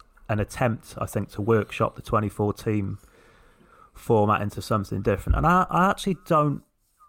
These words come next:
mind the twenty-four team format and then going straight to sixteen teams, because I like the jeopardy it throws into the draw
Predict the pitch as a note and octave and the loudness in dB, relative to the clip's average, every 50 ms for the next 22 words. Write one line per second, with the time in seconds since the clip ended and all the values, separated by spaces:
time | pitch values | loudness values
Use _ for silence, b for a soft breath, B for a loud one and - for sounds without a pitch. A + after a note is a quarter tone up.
0 | _ - B2+ C#3 D3+ D#3+ D#3+ C#3 A2 - - A#2 G#2 G#2+ G#2+ - - A2 G#2+ G#2+ | _ 0 2 4 4 4 2 2 0 0 0 -2 0 -2 -2 -4 -4 -2 -2 -2
1 | - - - A2 G#2 G2+ G#2 A2+ - - - - A2 G2+ G2+ G#2 G2+ G2+ G2 G#2+ | -4 -4 -6 -6 -4 -4 -6 -8 -12 -10 -6 -2 -2 -2 0 0 0 0 0 0
2 | A2 G#2+ G#2 - - A#2+ A2+ A2+ G#2 G2 - - B2 A2 G2 - - - - - | 0 0 0 2 4 4 4 4 2 0 0 0 0 0 0 -2 -6 -12 -6 -4
3 | B2 A2+ - - - G2+ G2 G2+ G#2 - - G2 F#2+ F#2+ G#2 - - A2 - - | -4 -4 -4 -6 -8 -6 -6 -6 -8 -10 -10 -12 -10 -10 -12 -12 -12 -12 -8 -2
4 | A2+ A#2 A#2 C3+ D3 D3 - A#2+ A2+ - - C3 C3 B2 - B2 G#2+ G#2+ G2 F#2+ | 0 0 2 4 2 2 2 -2 -4 0 0 0 0 0 -2 -4 -2 -2 0 -2
5 | - - - - A2 G#2 G#2+ G2+ A2 G2+ G#2 - - G#2+ G2+ F2+ - A#2 A2+ A2 | -2 -4 -2 0 2 2 2 0 -2 -4 -6 -6 -8 -8 -8 -6 -2 0 0 2
6 | G2+ G2 - A2+ | 0 0 -2 -6